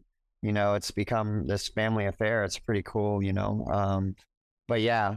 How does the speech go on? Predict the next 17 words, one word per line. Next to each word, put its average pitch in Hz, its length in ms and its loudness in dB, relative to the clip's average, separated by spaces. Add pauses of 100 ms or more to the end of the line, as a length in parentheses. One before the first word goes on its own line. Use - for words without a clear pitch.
(140)
uh, 104 380 2
I'm 117 120 0
excited 117 600 0 (300)
to 107 260 0
perform 117 460 0
this. 120 300 0
We 117 140 2
have 110 220 2
now 107 500 0 (560)
over 117 240 0
a 107 60 0
hundred 113 320 0
songs 113 440 0
out 107 160 2
on 104 100 0
the 98 80 -2
streets - 600 -2